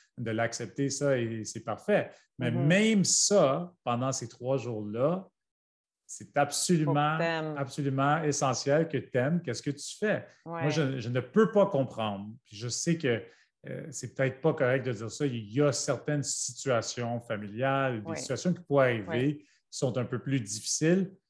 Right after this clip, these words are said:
Speaker 1: Mais même ça, aujourd'hui, dans la, la pénurie de main-d'œuvre en ce moment, même ça, pourquoi pas aller trouver quelque chose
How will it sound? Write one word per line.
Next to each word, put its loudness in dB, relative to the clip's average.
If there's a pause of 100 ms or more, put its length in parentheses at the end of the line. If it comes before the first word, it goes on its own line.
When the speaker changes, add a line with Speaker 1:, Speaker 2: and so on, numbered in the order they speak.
(160)
Speaker 1:
Mais 4
même 2
ça, 2
aujourd'hui, 2
dans 2
la, 4
la 0
pénurie 0
de -2
main-d'œuvre 0
en 0
ce -6
moment, -2 (420)
même 4
ça, 2
pourquoi 0
pas 6
aller -2
trouver -6
quelque -4
chose -2